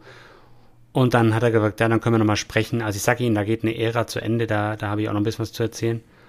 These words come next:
Und dann war so das Erste eigentlich, was er im Gespräch gesagt hat, so, ja, also war schon einer, der dann auch seine Frau und die Kinder ordentlich verdroschen hat.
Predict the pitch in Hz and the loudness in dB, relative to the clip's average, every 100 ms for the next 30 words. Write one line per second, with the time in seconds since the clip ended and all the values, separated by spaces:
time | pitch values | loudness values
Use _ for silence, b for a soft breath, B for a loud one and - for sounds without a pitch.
0 | b b b b _ - 110 110 120 120 | b b b b _ -4 2 4 4 2
1 | 127 120 - 113 120 - 131 123 120 120 | 2 -2 0 0 0 0 0 -2 -2 -4
2 | 135 127 117 - - 120 131 - - - | -2 -2 -4 -6 -4 -2 -2 -6 -14 -10
3 | 127 123 - 123 - 120 113 131 135 127 | -4 -4 -4 -6 -4 -2 0 0 -2 -2
4 | 127 - _ _ _ 131 131 139 139 143 | -4 -6 _ _ _ 0 0 0 0 0
5 | 139 131 135 135 135 139 - 131 127 - | 2 0 0 -2 -4 -4 -4 -4 -4 -2
6 | 127 135 151 143 _ _ _ 135 131 139 | 0 2 0 -4 _ _ _ -4 -2 -4
7 | - 139 139 139 143 - - 131 135 135 | -2 2 2 0 -2 -6 0 2 2 0
8 | 135 - - - - 120 - 120 127 143 | -2 -8 -18 -20 -10 -10 -4 -4 -2 -2
9 | 131 143 - | -2 -4 -8